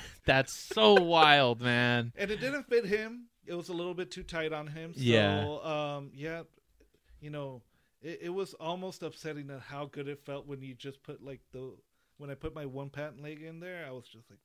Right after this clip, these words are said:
Speaker 2: "Man, this feels so good."
Speaker 1: Wait, so, uh, so, like, how, how did you acquire it then? So it didn't fit him, so they sold it to you?
Speaker 2: Yeah, so what happens with, uh, Stan twenty-one is all their suits are custom.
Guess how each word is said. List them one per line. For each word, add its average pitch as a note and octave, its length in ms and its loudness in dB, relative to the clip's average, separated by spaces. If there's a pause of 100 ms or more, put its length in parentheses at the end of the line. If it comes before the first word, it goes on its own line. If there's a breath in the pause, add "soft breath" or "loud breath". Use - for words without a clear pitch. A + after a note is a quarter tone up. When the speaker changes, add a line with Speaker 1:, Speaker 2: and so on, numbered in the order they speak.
Speaker 2:
"Man, B2 340 -20 (600)
this - 80 -20
feels C3+ 240 -16 (240)
so C#3 380 -6
good." C3 500 -6
Speaker 1:
Wait, E3+ 240 12
so, D#3 360 10
uh, - 280 4
so, F3 240 12
like, D#3 300 4
how, F#3 300 10 (420)
how G3+ 160 10
did G3+ 200 6
you G#3+ 200 12
acquire A#2 420 10
it G#2 100 4
then? A#2 120 2
So D3 100 10
it C3+ 80 12
didn't F#3+ 200 6
fit D3+ 200 2
him, E3 300 6
so E3 120 4
they C3 120 4
sold C#3+ 200 4
it C3+ 100 -2
to C3 100 4
you? D#3+ 360 6
Speaker 2:
Yeah, D#3+ 360 -2
so F#3+ 240 -6
what F#3 180 -4
happens G3 460 -14
with, F3 240 -8
uh, D3+ 300 -6
Stan C#3+ 340 -12
twenty-one C#3+ 580 -12 (360)
is D3 300 -8 (100)
all E3 220 -4
their E3 260 -4
suits D3 360 -14
are B2 100 -16
custom. E3+ 440 -12